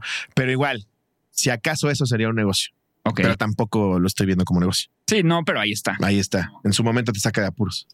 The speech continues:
Speaker 2: Totalmente.
Speaker 1: Sí.
Speaker 2: Últimas dos preguntas, Slobo. Uno.
Speaker 1: Venga.
Speaker 2: ¿Qué ha pasado con la suegra de Beto?
Speaker 1: Uf, uf,
Speaker 2: <laughs>
Speaker 1: ni te digo, güey.
Speaker 2: <laughs> No, es broma, es broma.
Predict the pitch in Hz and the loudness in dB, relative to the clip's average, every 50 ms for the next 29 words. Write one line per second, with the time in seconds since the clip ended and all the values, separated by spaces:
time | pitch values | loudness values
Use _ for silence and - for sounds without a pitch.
0 | _ - - 117 - - 110 104 98 98 98 - - - - - 165 - 196 170 | _ -4 -4 -4 -2 0 2 2 2 2 2 0 0 2 4 4 4 4 4 2
1 | 151 147 151 135 139 147 135 135 127 - 104 110 104 113 110 110 120 143 147 135 | 2 2 0 0 2 2 4 4 4 4 4 2 2 4 4 4 4 4 2 2
2 | 107 - - - - 120 107 95 - - - 143 135 151 139 151 143 127 135 123 | 0 0 0 0 0 0 0 -2 -2 0 0 0 0 0 0 0 0 2 0 0
3 | 117 143 135 131 131 123 123 107 - - - - - - _ _ - - 101 _ | 2 0 2 2 2 2 0 0 -4 -6 -8 -10 -20 -20 _ _ -18 -18 -10 _
4 | - 170 190 196 - - - - 165 - - 294 311 220 233 - 320 277 - 127 | 0 2 4 4 2 2 0 -2 -2 0 2 2 2 2 2 2 2 0 0 -2
5 | - - 247 233 - - 143 143 147 156 156 151 139 131 135 165 156 156 147 156 | -4 -4 -2 -2 -2 0 2 2 2 2 0 0 -2 0 2 2 2 2 2 2
6 | 180 165 143 139 127 117 113 113 117 117 - 127 175 180 139 127 151 - 143 143 | 2 4 4 4 2 4 4 2 2 2 2 2 2 2 2 0 0 0 0 0
7 | 139 139 131 131 139 143 139 135 135 - | 0 2 2 2 0 2 2 2 2 2